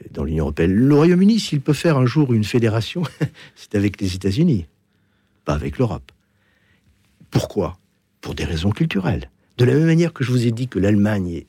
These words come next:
et la France ne pouvaient pas se dissoudre dans un bloc administratif qui, euh, euh, négligerait leurs identités profondes, de la même manière, le Royaume-Uni n'a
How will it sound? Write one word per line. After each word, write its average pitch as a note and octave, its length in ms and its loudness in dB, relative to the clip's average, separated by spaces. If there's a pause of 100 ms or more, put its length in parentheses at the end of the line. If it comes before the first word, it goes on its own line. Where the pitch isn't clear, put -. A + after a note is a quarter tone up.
et - 120 -12
la E2+ 120 -2
France - 340 -12
ne E2 60 -6
pouvaient E2+ 200 -4
pas F2+ 120 -2
se E2+ 80 -4
dissoudre F#2 540 -4 (520)
dans F2 280 -2
un E2+ 80 -4
bloc F2 340 -2
administratif D2+ 840 -10 (640)
qui, F#2+ 380 0
euh, D2+ 160 0 (440)
euh, C#2+ 200 -6
négligerait B2 760 2 (260)
leurs F2+ 240 -4
identités F2 480 -4
profondes, D3+ 540 -2
de E2 60 2
la D2+ 100 0
même D#2 180 0
manière, E2 400 0
le E2 60 -8
Royaume-Uni D#2 500 -12
n'a D#2+ 160 -14